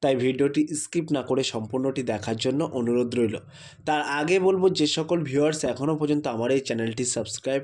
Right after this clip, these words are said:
করেনি, তাদেরকে বলো প্লিজ অতি দ্রুত সাবস্ক্রাইব করে দিয়ে আমাদের পাশে থাকুন এবং বন্ধুদের মাঝে শেয়ার করে দিন। চলুন বিস্তারিত তথ্য এক নজরে দেখে নেওয়া যাক।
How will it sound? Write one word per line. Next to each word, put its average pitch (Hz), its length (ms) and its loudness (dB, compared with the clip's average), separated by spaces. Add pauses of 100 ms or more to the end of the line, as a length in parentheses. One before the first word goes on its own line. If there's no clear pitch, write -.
করেনি, 147 300 0
তাদেরকে 120 400 -2
বলো 123 220 2
প্লিজ 190 320 2 (480)
অতি 185 320 4
দ্রুত 160 360 4
সাবস্ক্রাইব 143 680 0
করে 151 160 4
দিয়ে 143 160 0
আমাদের 120 280 -2
পাশে 113 300 -2
থাকুন 147 360 -2
এবং 117 240 -2 (120)
বন্ধুদের 123 420 0
মাঝে 120 280 0
শেয়ার 135 460 0
করে 117 260 4
দিন। 104 180 -6 (420)
চলুন 190 300 4
বিস্তারিত 165 440 2 (140)
তথ্য 127 260 -2 (180)
এক 143 240 -4
নজরে 117 420 2 (200)
দেখে 123 280 -2
নেওয়া 113 220 0
যাক। 104 240 -6